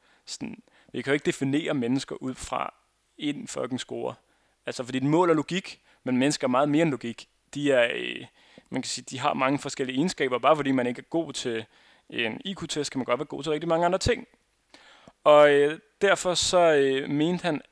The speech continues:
at, øh, så undersøgte han menneskets intelligens på flere forskellige måder. Han havde en baggrund inden for, øh, åh, nu skal jeg se,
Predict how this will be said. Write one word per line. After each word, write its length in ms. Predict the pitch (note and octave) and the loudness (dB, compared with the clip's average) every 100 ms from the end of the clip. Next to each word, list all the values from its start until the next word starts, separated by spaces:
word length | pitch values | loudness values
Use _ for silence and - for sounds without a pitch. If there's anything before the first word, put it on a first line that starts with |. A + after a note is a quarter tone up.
| - | -12
at, 280 | - - C#3 | -12 -8 -6
øh, 240 | C3+ - | -6 -4
så 220 | - C#3+ - - - _ _ _ _ - | -2 -2 -6 -18 -20 _ _ _ _ 0
undersøgte 480 | F#3 G#3 F3 D3 | 0 2 -2 -4
han 220 | D#3 C#3+ C#3 _ _ _ _ _ _ _ _ _ _ _ _ | -6 -6 -8 _ _ _ _ _ _ _ _ _ _ _ _
menneskets 1120 | C#3 C#3+ E3 - F3 F3 _ _ _ - - _ - | 0 2 0 -4 -10 -12 _ _ _ -8 -8 _ -14
intelligens 720 | G3+ B2 A2 F#3+ G#3 - - - - | -10 -10 0 0 2 0 -2 -6 -16
på 80 | E3 | -10
flere 200 | C3 A#2+ | -6 -6
forskellige 340 | - D3+ D#3+ | -4 -2 2
måder. 260 | F3 G3 F#3+ - _ _ _ _ _ _ - | 4 4 4 -4 _ _ _ _ _ _ 2
Han 120 | D3 | 6
havde 120 | D3+ | 6
en 80 | C3 | 6
baggrund 560 | - B2 D3+ D#3 C3 A#2+ _ | 4 6 6 4 2 0 _
inden 240 | C3+ B2 B2 | -2 0 0
for, 420 | - - A#2+ B2 - | -2 -4 -4 -4 -6
øh, 240 | - - - _ _ _ _ _ _ _ _ - | -10 -12 -16 _ _ _ _ _ _ _ _ -8
åh, 200 | C#3+ B2 - | -6 -6 -10
nu 80 | - | -14
skal 180 | - C#3 | -10 -10
jeg 80 | |
se, 240 | - C3+ | -8 -10